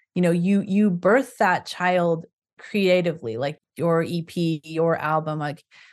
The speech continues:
like you said, like, you went through a lot to get that out into the world.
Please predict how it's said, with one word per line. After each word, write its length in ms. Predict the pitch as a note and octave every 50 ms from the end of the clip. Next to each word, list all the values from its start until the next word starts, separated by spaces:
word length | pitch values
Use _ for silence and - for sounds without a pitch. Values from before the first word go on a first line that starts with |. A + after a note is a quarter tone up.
| _ _
like 160 | E3 D#3+ -
you 100 | F3 F3
said, 320 | E3 - - E3 D#3+ - -
like, 260 | B2+ C#3 D#3 - -
you 80 | F#3
went 260 | F#3 F#3+ F#3 F3+ F3 -
through 160 | F3 E3 D#3
a 40 | D3+
lot 560 | D3+ D3 C#3 C#3 D3+ D3 C#3 C#3+ C#3+ - -
to 80 | -
get 200 | E3 D#3 D3 D3+
that 180 | - D3 D3+ D3+
out 140 | D3+ D3+ -
into 220 | D3+ E3 - D#3+ D3+
the 140 | D3 D#3 D3
world. 460 | C#3 C#3+ C#3+ C#3+ D3 D#3+ F#3 G3+ G3+